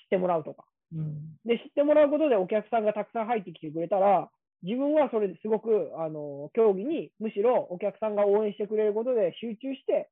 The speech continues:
Speaker 1: 入っていけるとかっていう人もいると思うんですよ。
Speaker 2: うん。
Speaker 1: でも、あー、そんなの思ってないかもしれない。いやいや、でもそれあなた直接聞いてないですよねって話で。あの、毎回思うのが、兵庫さんの一角だけを取ってね、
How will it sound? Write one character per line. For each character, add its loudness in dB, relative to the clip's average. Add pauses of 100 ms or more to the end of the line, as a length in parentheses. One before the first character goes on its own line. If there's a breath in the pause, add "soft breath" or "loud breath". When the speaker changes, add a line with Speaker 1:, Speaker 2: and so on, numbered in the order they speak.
Speaker 1:
入 -2
っ -20
て -10
い -12
け -8
る -6
と -6
か -12
っ -20
て -12
い -14
う -14
人 -12
も -10
い -2
る 6
と 0
思 -6
う -18
ん -20
で -20
す -20
よ。 -20 (160)
Speaker 2:
う -4
ん。 -6 (520)
Speaker 1:
で 0
も、 4 (320)
あ -2
ー、 -20
そ 4
ん 4
な 4
の 2
思 4
っ 0
て -12
な -2
い -8
か -10
も -14
し -20
れ -14
な -20
い。 -20 (120)
い -2
や 6
い 4
や、 2
で 6
も 4
そ 6
れ 10
あ 6
な 6
た 0 (160)
直 -2
接 0 (180)
聞 2
い -16
て 6
な 2
い 4
で -4
す -16
よ -16
ね -12
っ -18
て -20
話 -14
で。 -18 (1000)
あ 2
の、 2
毎 2
回 0
思 0
う 2
の 2
が、 0
兵 2
庫 8
さ 0
ん -4
の -6
一 -10
角 -4
だ 0
け -8
を -10
取 -4
っ -20
て -20
ね、 -20